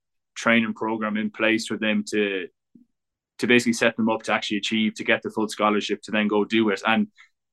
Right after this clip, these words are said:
right now, there's over a hundred Australian punters, uh, in college football, and, like, eight or nine in the N F L. And they are all, for, like, I'd say ninety percent of those lads, including some Irish lads who've moved to Australia to get trained by these guys,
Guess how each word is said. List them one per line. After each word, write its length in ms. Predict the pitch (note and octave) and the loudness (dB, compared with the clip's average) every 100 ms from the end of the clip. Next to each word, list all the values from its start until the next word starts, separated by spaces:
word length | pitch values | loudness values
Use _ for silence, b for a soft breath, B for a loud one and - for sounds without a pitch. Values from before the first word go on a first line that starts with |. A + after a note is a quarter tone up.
| - | 0
right 180 | B2+ C3 | 2 4
now, 240 | C3 C3 | 4 2
there's 240 | A#2 A#2 - | 0 -8 -4
over 200 | A#2+ A#2+ | -4 -2
a 60 | A2+ | -2
hundred 300 | C3+ B2 A#2+ | -2 0 -2
Australian 480 | A#2 B2 A#2 A2+ | -2 0 -2 -2
punters, 540 | G#2+ A#2+ A#2 G#2 - - _ _ _ _ _ _ _ - | -4 -2 -2 -6 -10 -20 _ _ _ _ _ _ _ 0
uh, 180 | A2+ G#2+ | 2 2
in 80 | A2 | 2
college 320 | A#2+ A#2 A2+ | 2 2 2
football, 380 | A#2+ A#2+ A2+ A2 | -2 2 0 2
and, 120 | G#2+ | -4
like, 100 | G#2+ | -4
eight 140 | A#2 A#2+ | 0 2
or 60 | |
nine 200 | A#2 A#2+ | 4 2
in 60 | A#2+ | 2
the 80 | A#2+ | 2
N 100 | B2 | 0
F 140 | A#2+ | 0
L. 220 | B2 C3+ C3+ _ _ _ _ - | 0 0 -2 _ _ _ _ -10
And 280 | A2 G#2+ G#2 _ _ | -6 -4 -6 _ _
they 200 | B2 C3 | 4 6
are 140 | B2+ | 6
all, 440 | A#2+ B2 B2 A#2+ B2 _ _ _ _ _ | 6 4 2 -2 -4 _ _ _ _ _
for, 180 | _ B2+ | _ -4
like, 200 | A#2+ A2 - | -4 -4 -10
I'd 160 | A#2 A#2 | -10 0
say 240 | B2+ A#2+ - | 0 0 -2
ninety 360 | B2 B2 C3 A#2+ | 0 2 2 -2
percent 300 | A#2+ B2 B2 | -2 0 2
of 60 | |
those 260 | B2+ C#3+ A#2 | 4 2 2
lads, 320 | G#2+ G#2+ - | 0 0 -6
including 360 | A#2+ - C3 C3 | -10 2 2 2
some 160 | A#2+ A2+ | 2 4
Irish 280 | B2 A#2 | 4 2
lads 200 | A2 G#2+ | 0 -2
who've 140 | G#2+ G#2 | -4 0
moved 240 | A2+ A#2+ | 0 2
to 80 | A#2+ | 0
Australia 420 | G#2+ - A2 G#2+ | 0 0 0 0
to 140 | - G#2+ | -2 -8
get 140 | G#2 | -6
trained 260 | - A#2+ A2+ | 0 0 2
by 80 | |
these 200 | G#2 G#2 | -2 -4
guys, 360 | G2+ G#2 G2 | -2 -2 -2